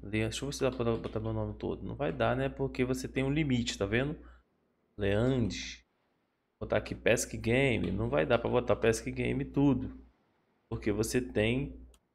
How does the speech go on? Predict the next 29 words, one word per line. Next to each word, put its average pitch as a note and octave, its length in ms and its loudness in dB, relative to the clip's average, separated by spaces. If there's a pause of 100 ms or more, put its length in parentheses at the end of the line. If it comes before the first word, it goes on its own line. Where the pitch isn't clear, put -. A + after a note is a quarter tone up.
(140)
um A#2+ 140 0
limite B2 600 2
ali, G2 180 2
tá G2+ 80 2
vendo? G#2 300 2
Já G#2 100 0
não A#2 160 -2
passa A2 400 0
aqui. - 420 -6 (520)
Aí A#2+ 100 0
se - 80 -2
eu D#3 60 0
fosse - 180 -4
botar C#3 240 0
só D3 160 2
Pesca, B2 580 4 (160)
P A#2+ 460 4 (560)
e A2+ 140 2
G, A#2 520 0 (800)
sim, C3+ 440 0 (440)
aí E2+ 220 0
daria A2+ 300 4
certo, G#2 420 4
tá G#2 80 -2
vendo? D3 280 2 (420)
Então C#3+ 160 4
você D3 200 4
vai C#3+ 200 8
ter C#3 520 4